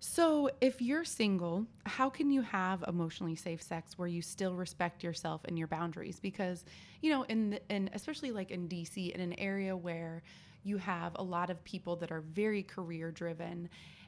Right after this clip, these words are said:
And, and so I think getting into relationships can be,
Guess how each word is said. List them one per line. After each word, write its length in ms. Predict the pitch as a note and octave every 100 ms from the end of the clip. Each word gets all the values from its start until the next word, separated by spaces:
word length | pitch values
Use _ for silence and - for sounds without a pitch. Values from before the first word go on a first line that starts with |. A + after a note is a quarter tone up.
| -
And, 500 | G#3 G3+ F#3+ F#3 F#3 -
and 180 | G3+ G3
so 480 | G3 G#3+ G3 F#3+ F#3
I 120 | G3 G3 -
think 360 | G3+ G3 G3 - F#3
getting 300 | - G#3 G#3+
into 600 | G#3 G3+ G3 - F#3+ F#3 E3+
relationships 880 | E3+ E3+ F#3 - D4+ - F4+ - -
can 380 | - G#3+ G3 G3
be, 360 | F#3 F3+ E3+